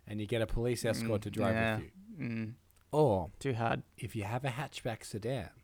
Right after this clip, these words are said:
Speaker 1: like I
Speaker 2: Ah.
Speaker 1: do, you open up the back of the hatchback sedan,
Speaker 2: Oh, yeah.
Speaker 1: you have someone sitting in the back seat,
Speaker 2: Yeah.
Speaker 1: and someone hanging out the back,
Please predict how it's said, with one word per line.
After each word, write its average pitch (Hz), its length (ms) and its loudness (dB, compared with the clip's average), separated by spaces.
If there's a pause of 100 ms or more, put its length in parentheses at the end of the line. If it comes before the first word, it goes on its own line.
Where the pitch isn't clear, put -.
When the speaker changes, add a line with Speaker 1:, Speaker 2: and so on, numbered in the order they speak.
(360)
Speaker 1:
like 147 380 0
I 165 180 0
Speaker 2:
Ah. 127 160 0
Speaker 1:
do, 80 120 -4 (440)
you - 100 -8
open 107 200 -2
up 107 140 -4
the 98 80 -8
back 165 240 2
of 151 40 2
the 117 60 2
hatchback 95 400 -4
sedan, 85 440 -10 (220)
Speaker 2:
Oh, 131 60 -4
yeah. 127 180 -4 (120)
Speaker 1:
you 92 80 -6
have 92 100 -8
someone 135 340 2
sitting 131 320 0
in 120 120 0
the 107 40 -2
back 127 240 4
seat, 202 320 4 (220)
Speaker 2:
Yeah. 120 160 0
Speaker 1:
and 123 80 0
someone 131 240 0
hanging 151 380 2
out 135 100 2
the 113 100 -4
back, 147 380 2